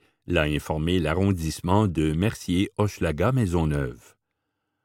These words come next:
Je ne sais pas ce que je vais faire. Je suis bien découragée », témoigne madame Leblanc, pour qui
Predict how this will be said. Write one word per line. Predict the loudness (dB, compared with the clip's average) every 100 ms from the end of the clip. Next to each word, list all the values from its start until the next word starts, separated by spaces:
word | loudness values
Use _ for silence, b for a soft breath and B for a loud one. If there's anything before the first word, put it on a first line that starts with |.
| _ -2
Je | 2 4
ne | 2
sais | 0 -2
pas | 0 -2
ce | 0
que | 0
je | 2
vais | 2
faire. | 2 2 2 0 -8 -14 _ -6
Je | 0 2
suis | 2 2 2 2
bien | 2 2 2
découragée », | 0 0 2 0 0 -2 -2 b b -4
témoigne | -2 0 0 0
madame | 0 0 0 0
Leblanc, | -2 0 0 0 -4 b b -4
pour | -4 -2
qui | -2 -2 -2